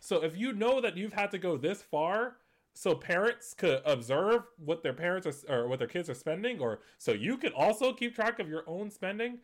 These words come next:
you know that there's an issue. You know that things are aggressive. And, you know, that's, that's not, it's not good. It's not good for, I mean, it's good for you 'cause, you know, it gets more money in your pockets.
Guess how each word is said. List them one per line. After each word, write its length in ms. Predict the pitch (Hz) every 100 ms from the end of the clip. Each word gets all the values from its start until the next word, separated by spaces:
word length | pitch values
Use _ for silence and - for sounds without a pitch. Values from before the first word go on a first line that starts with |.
| _ _
you 160 | 190 220
know 220 | 220 226
that 120 | 208
there's 200 | 185 170
an 80 | 143
issue. 400 | 147 - 120 110 _ _
You 100 | 135
know 220 | 131 190
that 180 | 214 190
things 220 | 175 160
are 100 | 139
aggressive. 540 | 120 104 101 92 87 175 _ _ _ _ _ -
And, 520 | 143 151 160 165 170
you 100 | 160
know, 160 | 185 180
that's, 400 | 185 185 - - -
that's 220 | 170 185
not, 240 | 196 185 139
it's 200 | 165 185
not 260 | 208 208 185
good. 160 | 262 220
It's 200 | 120 123
not 200 | 127 120
good 320 | 131 127 127
for, 340 | - 127 117 113 - -
I 40 | 135
mean, 100 | 147
it's 80 |
good 180 | 135 196
for 80 | -
you 420 | 123 208 370 262 240
'cause, 260 | 175 147
you 220 | 151 147
know, 60 | 202
it 80 | 151
gets 300 | 165 147 139
more 200 | 160 147
money 180 | 151 139
in 80 |
your 80 | 113
pockets. 640 | 104 175 262 160 180 -